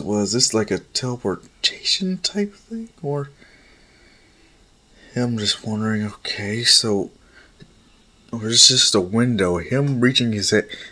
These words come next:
through it, he feels the warmth of the sun, and it's, wow, I, <sighs>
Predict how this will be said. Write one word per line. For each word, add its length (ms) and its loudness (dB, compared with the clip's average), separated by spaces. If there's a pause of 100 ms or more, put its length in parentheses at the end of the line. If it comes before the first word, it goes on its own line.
(140)
through 240 10
it, 80 6
he 120 0
feels 560 6
the 80 4
warmth 440 0
of 80 -6
the 100 -2
sun, 460 2
and 360 -4
it's, 540 -4 (1200)
wow, 680 -2 (1000)
I, 240 -2 (3000)
<sighs> 220 -2